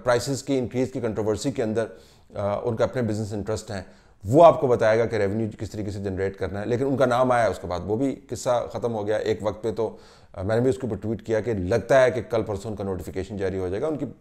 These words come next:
بریفنگز وغیرہ بھی ہوئی ہر طرف، لیکن ٹائم ٹائم فش، مکمل طور پر خاموشی۔ تو آپ پوچھ رہے ہیں کہ اس کے، اس کے پیچھے کیا محرکات ہو سکتے ہیں، تو تین محرکات ہیں اور میں تین الفاظ میں بیان کر دیتا ہوں، انکمپیٹنس،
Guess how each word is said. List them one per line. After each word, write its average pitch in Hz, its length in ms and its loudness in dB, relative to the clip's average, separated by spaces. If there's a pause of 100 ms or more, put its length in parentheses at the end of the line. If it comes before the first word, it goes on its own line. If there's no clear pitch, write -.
(120)
بریفنگز 107 480 -4
وغیرہ 101 200 0
بھی 101 140 -2
ہوئی 95 180 -6
ہر 87 80 -6
طرف، - 220 -10 (960)
لیکن 131 320 2 (200)
ٹائم 104 200 -2
ٹائم 113 260 -2
فش، 220 220 8 (340)
مکمل 120 300 0
طور 110 180 2
پر 110 160 -2
خاموشی۔ 190 760 4 (540)
تو - 80 -4
آپ 147 260 6
پوچھ 147 220 2
رہے 165 100 4
ہیں 160 80 6
کہ 151 340 2 (400)
اس - 200 -2
کے، 143 160 2 (260)
اس - 200 -8
کے 151 80 -2
پیچھے 131 180 -2
کیا 147 160 4
محرکات 123 520 2
ہو 104 60 -4
سکتے 104 280 -6
ہیں، 120 60 -2
تو 117 240 -4
تین 147 360 0
محرکات 95 520 -2
ہیں 117 40 2
اور 117 80 0
میں 117 160 -4 (120)
تین 160 260 2
الفاظ 95 360 -2
میں 98 80 -6
بیان 87 220 -6
کر 87 140 -8
دیتا 95 240 -8
ہوں، 82 100 -12 (140)
انکمپیٹنس، 131 720 -8